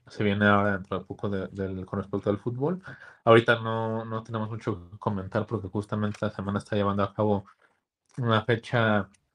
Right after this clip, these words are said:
pues, no fecha, no, no fecha fifa como tal, porque no es ni siquiera oficial, sino es una fecha de Nations, eh, League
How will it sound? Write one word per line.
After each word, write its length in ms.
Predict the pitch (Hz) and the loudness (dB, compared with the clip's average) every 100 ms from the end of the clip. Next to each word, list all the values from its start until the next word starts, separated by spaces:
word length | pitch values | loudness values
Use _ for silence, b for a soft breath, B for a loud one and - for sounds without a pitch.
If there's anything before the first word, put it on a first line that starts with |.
| _ - | _ -4
pues, 280 | 113 107 - | 0 0 0
no 200 | 127 131 | -2 -2
fecha, 240 | 139 156 | -4 -2
no, 180 | 143 143 | -2 0
no 180 | 139 143 | 2 2
fecha 320 | 156 - 135 | 0 0 0
fifa 380 | - 143 170 180 | 2 -2 -2 -6
como 220 | - 104 | -6 -6
tal, 160 | 120 127 | -4 -6
porque 240 | 123 107 | -8 -4
no 180 | 104 107 | -2 -2
es 160 | 107 _ B B B B | -4 _ B B B B
ni 100 | 113 | -2
siquiera 280 | 104 - 117 | -2 0 0
oficial, 360 | 113 104 120 | 0 -2 0
sino 220 | 135 117 110 | -2 -4 -6
es 100 | 113 | -2
una 200 | 110 104 | -2 -2
fecha 420 | - 110 - 110 | -2 -2 -2 -2
de 280 | 101 95 98 B B B - | 0 -2 -4 B B B -4
Nations, 720 | 110 110 107 113 104 98 - | 0 0 0 -2 -2 -4 -6
eh, 340 | 101 95 95 92 | -4 -2 -4 -2
League 460 | 101 120 165 190 | 0 0 0 -2